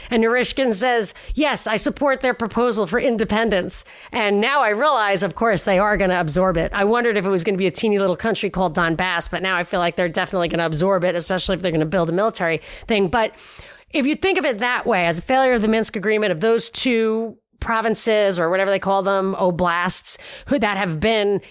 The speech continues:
in dispute since the very beginning, who was really, um, slapped in the face by the no Russians, no Russian speaking allowed. It, there's no reason to think that this has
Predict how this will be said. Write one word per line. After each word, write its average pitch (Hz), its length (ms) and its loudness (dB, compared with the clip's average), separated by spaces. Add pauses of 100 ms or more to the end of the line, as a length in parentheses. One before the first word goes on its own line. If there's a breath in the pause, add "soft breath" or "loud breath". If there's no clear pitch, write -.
in 247 180 -2
dispute 220 460 0
since - 380 0
the 247 100 -2
very 214 300 2
beginning, 208 460 0
who 190 140 2
was 185 160 0
really, 220 800 0 (240 loud breath)
um, 185 380 -2
slapped 226 420 -2
in 214 100 0
the 190 60 -2
face 226 300 0
by 196 160 0
the 175 320 2
no 202 180 2
Russians, 185 680 0
no 214 200 2
Russian 196 360 0
speaking 202 360 0
allowed. 190 480 0 (640 loud breath)
It, 277 240 -2
there's 247 260 2
no 294 240 2
reason 247 300 -2
to 202 140 -2
think 233 260 0
that 190 180 -2
this 196 380 -2
has 190 240 -2